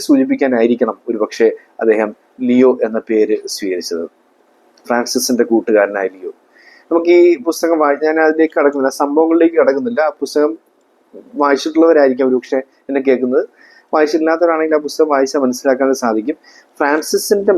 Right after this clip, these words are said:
മനസ്സ് ഈ വായനക്കാരൻ അവതരിപ്പിക്കാൻ വേണ്ടി ഫ്രാൻസിസിനോട് ചോദ്യങ്ങൾ ചോദിച്ചിട്ട് മറുപടി പറയിക്കുന്ന ഒരു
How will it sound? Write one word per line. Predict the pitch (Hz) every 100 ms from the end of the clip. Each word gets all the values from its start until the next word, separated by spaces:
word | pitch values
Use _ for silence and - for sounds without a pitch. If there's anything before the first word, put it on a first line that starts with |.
| 135
മനസ്സ് | 131 143 - 110 98 _ _ _ _ _ _ _ _ _ -
ഈ | 170 180 165
വായനക്കാരൻ | 147 165 175 180 175 160
അവതരിപ്പിക്കാൻ | 127 131 131 131 139 120
വേണ്ടി | 110 117 - _ _ -
ഫ്രാൻസിസിനോട് | 156 156 175 - - - 160 160 170 -
ചോദ്യങ്ങൾ | 160 160 175 196 180 143
ചോദിച്ചിട്ട് | 135 127 127 165 160
മറുപടി | 147 160 170
പറയിക്കുന്ന | 139 135 131 143 131 214 _ _ _ _ -
ഒരു | 156